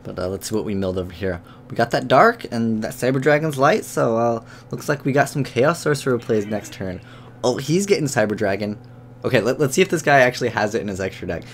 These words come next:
Because if he does have, um, what is it, Chimera Tech, uh, Fortress Dragon, uh, he can just fusion them, which will be awesome. Which is fine with me, I really don't care. Um, because obviously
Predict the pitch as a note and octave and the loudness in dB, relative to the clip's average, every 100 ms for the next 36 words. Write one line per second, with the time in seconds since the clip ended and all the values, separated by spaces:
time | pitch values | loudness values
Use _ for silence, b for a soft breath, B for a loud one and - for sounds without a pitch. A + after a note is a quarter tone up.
0 | B B2 C3 C3+ C3 C3+ A2+ A2 B2 - | B 0 2 4 2 0 0 2 2 4
1 | C#3 C3+ A2+ - G#2 F#2 E2 D2+ - B | 6 6 2 -2 -2 -2 -6 -10 -14 B
2 | B B - - A2 A2 G#2+ B2 B2 B2 | B B -20 -4 0 0 2 2 2 2
3 | A#2+ - - G2 F#2 F2 - A#2 A#2+ D3 | 0 -2 -2 0 0 -2 0 0 2 -2
4 | - D3 D3+ F3 F#3+ - B B B - | 2 2 2 -2 -6 -12 B B B 0
5 | G2 F#2 - B2 A2 - - A2+ C#3+ C#3+ | 2 0 0 0 0 -2 0 0 2 0
6 | D#3+ G#3+ - - - - - - - - | 0 -2 -6 -18 -20 -20 -20 -20 -20 -20
7 | - A2+ B2 A#2 A#2 A#2+ A#2 F2+ E2+ A#2 | -6 -2 2 4 6 6 4 -4 -10 -12
8 | - B - - - A#2+ B2+ B2 G#2 F#2+ | -18 B -20 -14 -4 -2 6 6 6 0
9 | F#2 F2 E2+ C#2+ - - - B B - | 0 -2 -4 -8 -12 -14 -16 B B -10
10 | F2+ F2+ F2 - - B B - - - | -8 -6 -8 -10 -16 B B -20 -20 -20
11 | - - - A#2+ B2+ A2+ A#2+ C#3+ D#3+ D#3+ | -20 -14 -4 2 4 4 6 6 6 0
12 | - D3+ | 2 2